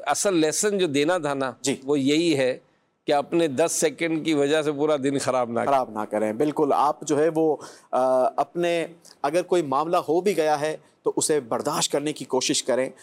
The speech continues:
Speaker 2: اور اس کا ایک بہترین solution، بھائی صاحب، خاموشی ہے۔
Speaker 1: خاموشی۔
Speaker 2: آپ چند seconds کے لیے، چند منٹوں کے لیے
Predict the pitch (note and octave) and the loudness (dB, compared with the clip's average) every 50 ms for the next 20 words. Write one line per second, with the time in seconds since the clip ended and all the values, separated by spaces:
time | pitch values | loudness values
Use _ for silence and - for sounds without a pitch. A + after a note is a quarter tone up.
0 | - - - C3 D3 F3+ F3 - - G#3 G3 F#3+ - D3+ C3+ D#3 D3+ - G3+ A3 | -20 -6 -2 0 0 0 0 -2 -2 -2 -2 -2 -2 -4 -2 -2 -2 -2 0 0
1 | C4 C4 A3 - G3 F#3 G3 G3 - G#3+ G3+ G3 F3+ - - _ - D#3 D#3 G#3+ | 0 0 0 0 0 0 0 0 0 0 -2 -4 -10 -16 -20 _ -4 -2 -2 -2
2 | - - _ _ _ _ - - D3+ C#3+ D#3 C#3+ - - A2 - - - _ _ | -4 -6 _ _ _ _ -2 -2 0 0 0 0 -2 -4 -6 -10 -14 -20 _ _
3 | _ _ _ - A#2 A#2 A2 G2+ - - - - - G3+ - - - - - C#4 | _ _ _ -6 -4 -4 -4 -4 -6 -8 -6 -2 -2 -2 -2 -4 -6 -2 0 0
4 | C#4+ C#4 C4+ A#3+ - _ _ _ _ _ _ _ _ - - - G3 G3 - A#3+ | 2 0 -2 -6 -8 _ _ _ _ _ _ _ _ -4 0 0 0 0 0 -2
5 | A#3 A3 A#3 A3+ G#3 G3 G#3+ G#3+ G#3 F#3+ F#3+ - B3+ B3 A#3+ G3 F#3+ F#3+ F#3 A3+ | -2 0 0 0 0 2 4 4 4 4 4 2 0 0 0 0 0 2 2 2
6 | A3 A3 A3 G#3 F#3+ G3 G3+ G3+ G#3 | 2 2 2 0 2 4 4 4 2